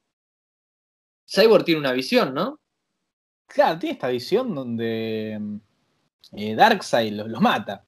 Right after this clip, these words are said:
Speaker 2: Hasta está esta visión donde Superman está así como arrodillado y tiene a Lois Lane en, en, en los brazos de ellos, de, de, de él. Eh, así que bueno, estas visiones son como ahí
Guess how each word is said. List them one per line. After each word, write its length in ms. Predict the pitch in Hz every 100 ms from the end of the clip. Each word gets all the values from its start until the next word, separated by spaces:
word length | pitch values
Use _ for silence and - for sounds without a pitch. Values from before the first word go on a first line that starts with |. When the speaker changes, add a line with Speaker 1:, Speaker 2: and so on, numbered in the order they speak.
| -
Speaker 2:
Hasta 380 | 123 147 143 -
está 200 | 131 240
esta 160 | 233 147
visión 320 | 127 170 190
donde 360 | 135 117 104
Superman 480 | - 185 156 143 143
está 140 | 117 131
así 240 | - 139
como 200 | 120 107
arrodillado 760 | 104 107 117 185 151 135 139 - _ _ _ _
y 140 | 127
tiene 180 | 120 185
a 40 | 147
Lois 240 | 165 143
Lane 280 | 165 175 139
en, 200 | 117 110
en, 460 | 107 107 107 117 - _ _ - - _ -
en 100 | 110
los 100 | 101
brazos 460 | - - - -
de 120 | 120 120
ellos, 180 | 117 -
de, 200 | 113 107
de, 140 | 107
de 260 | 113 107 113
él. 160 | 104 110 _ _ _ _ _ _
Eh, 500 | - - - - -
así 240 | - - 147
que 100 | 151
bueno, 200 | 127 110
estas 240 | 117 139
visiones 320 | 135 160 170
son 120 | 139 139
como 220 | 123 113
ahí 500 | 131 127 110 101